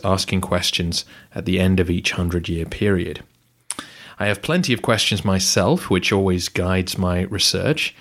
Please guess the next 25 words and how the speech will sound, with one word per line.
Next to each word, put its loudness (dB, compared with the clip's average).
but 4
your 4
questions 0
give -2
me 4
a 4
snapshot 0
of -4
the 2
things 2
which -2
haven't 0
been 0
clear 0
in 2
the 0
narrative -2
and 2
need 4
to -6
be 0
examined -4
in -2
more -4
detail. -2